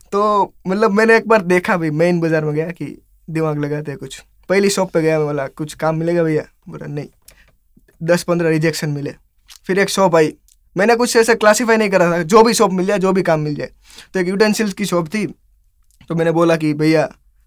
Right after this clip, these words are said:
थोड़ा काम मिल जाता तो।" बोल रहे, "क्या करेगा काम?" मैं बोला, "भैया पढ़ा लिखा हूँ, नवोदय से पढ़ा हूँ।" तो उनको तो पता नहीं था, वैसे बोल रख लिया, "चल गिनती कर लेता है।" बोला, "भैया गिनती कर लेता हूँ।" फिर, अ, एक दो दिन काम किया, तो वही सेम प्रोसेस।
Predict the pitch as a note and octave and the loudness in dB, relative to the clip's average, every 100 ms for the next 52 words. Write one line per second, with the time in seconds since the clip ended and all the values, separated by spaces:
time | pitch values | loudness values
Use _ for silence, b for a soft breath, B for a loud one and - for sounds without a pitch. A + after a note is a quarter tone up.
0 | - D#3 D3 D#3+ E3+ D#3+ D#3+ D#3 D#3 D3 | -6 -4 0 2 2 -2 0 0 0 -4
1 | C#3+ - _ _ _ - D3+ D3 - _ | -6 -10 _ _ _ -8 -6 -6 -8 _
2 | - F#3 E3+ D#3 D3+ C3+ D#3 A3 F3+ F#3 | -2 0 2 0 -2 -6 -8 -8 -4 -4
3 | - F3+ G#3 F#3 F3 E3+ A3 - _ E3 | -2 0 0 0 -4 -6 -6 -14 _ -6
4 | D3+ F#3+ G3 G#3 F#3 E3+ F#3+ E3+ b b | 0 2 2 0 0 0 -2 -4 b b
5 | b _ F3 F#3+ G#3+ A3+ G3 G#3 A3 A3 | b _ -2 0 2 2 2 2 2 2
6 | G#3 A3 F#3+ F#3+ F#3+ F#3+ G3 F#3+ D3 F3+ | 0 -2 0 -2 0 -2 -2 -4 -2 -2
7 | G3 A3 G#3 A3 G#3 F3+ E3 D#3 D3+ D#3 | 0 2 2 2 2 2 2 0 -2 -4
8 | D#3+ D#3 D#3+ D#3+ D3 C#3 B2+ C#3+ b b | -4 -4 -6 -6 -6 -6 -10 -12 b b
9 | b - F3 F3 F3 F3+ F3+ G3+ G3+ F#3 | b -4 2 4 4 4 2 0 0 2
10 | F3+ F3+ G3 G3 - _ - F#3 A3+ A3+ | 0 0 -4 -8 -12 _ -4 0 2 2
11 | G#3+ F#3+ F3+ D#3 - | 0 0 -2 -4 -8